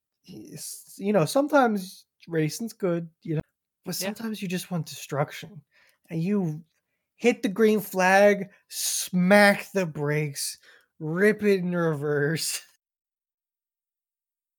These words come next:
Speaker 2: Ugh.
Speaker 1: And just see what a head-on collision would do.
Speaker 2: Oh, what if we could play Factorio?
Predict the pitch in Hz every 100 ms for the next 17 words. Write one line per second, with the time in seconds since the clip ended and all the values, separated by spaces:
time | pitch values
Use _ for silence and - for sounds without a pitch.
0 | _ _ _ - - - - - _ 160
1 | 156 160 165 - - _ _ _ - -
2 | 196 214 208 202 185 165 175 175 165 156
3 | 156 151 147 131 123 113 113 - 180 -
4 | _ _ _ _ _ _ _ _ _ _
5 | _ _ _ _ _ _ _ _ _ _
6 | _ _ _ _ _ _ _ 139 123 135
7 | 160 175 156 - 143 - - 120 - -